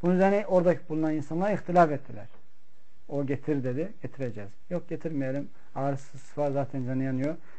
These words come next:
Eziyet vermeyelim." diyerek sözler karşı karşıya gelince, gürültü artınca Nebimiz Aleyhisselatü Vesselam, "Yanımdan kalkın.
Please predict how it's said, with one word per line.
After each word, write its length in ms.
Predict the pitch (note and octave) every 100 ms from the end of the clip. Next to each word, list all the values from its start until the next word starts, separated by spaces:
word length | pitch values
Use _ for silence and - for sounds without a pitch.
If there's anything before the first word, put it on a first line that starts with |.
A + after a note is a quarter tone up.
| - -
Eziyet 340 | B2 D3+ D3
vermeyelim." 460 | E3 D#3+ C3+ A#2+ A2 C#3
diyerek 300 | F3 E3 F#3 -
sözler 580 | E3 E3+ D3 C#3+ E3 C#3+ - - -
karşı 300 | C#3+ C3+ -
karşıya 320 | D#3 - D#3
gelince, 340 | D#3 D#3 D3+
gürültü 400 | C3+ D3 C#3+ D#3
artınca 600 | D3+ D3 G3 F3+ E3 F3+ - - - D3
Nebimiz 300 | D#3+ E3+ D3+
Aleyhisselatü 360 | D3+ D3 C#3+
Vesselam, 500 | D3 - D#3 F3+ G3 - - -
"Yanımdan 420 | C3+ C#3+ D#3 D#3+ C#3
kalkın. 460 | E3 E3+ C#3+ G2+